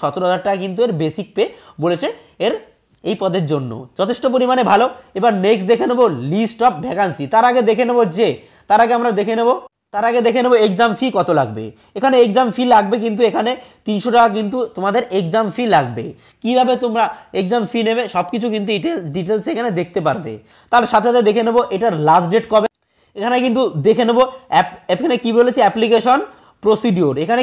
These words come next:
কি বলেছে application form are available by online only। এখানে কিন্তু অ্যাপ্লিকেশন তুমি অনলাইনে করতে পারবে না, অনলাইন থেকে just ফর্মটা তুলে নিতে পারবে। তারপর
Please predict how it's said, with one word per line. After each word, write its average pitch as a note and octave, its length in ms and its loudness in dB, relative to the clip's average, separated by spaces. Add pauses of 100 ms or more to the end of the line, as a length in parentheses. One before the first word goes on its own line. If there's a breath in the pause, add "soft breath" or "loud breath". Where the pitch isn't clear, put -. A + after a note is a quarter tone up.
কি A#3 140 -2
বলেছে A#3+ 220 4 (100)
application A3 460 0 (140)
form F#3+ 260 -2
are A3 100 2 (120)
available F#3+ 460 2
by G#3+ 80 6 (200)
online F3 380 0 (640 soft breath)
only। D#3 260 0 (100)
এখানে B3+ 240 -2
কিন্তু B3+ 180 0
অ্যাপ্লিকেশন A#3 480 -2
তুমি A#3+ 140 -2 (140)
অনলাইনে A#3 380 2 (320 loud breath)
করতে G#3 280 0
পারবে A3 240 4
না, A#3 120 4
অনলাইন A3 280 2
থেকে A3+ 140 2 (100)
just G#3 200 2 (140)
ফর্মটা F3 320 2 (100)
তুলে G3+ 220 0
নিতে G#3+ 220 -2
পারবে। G3 220 2 (440 soft breath)
তারপর A3 260 4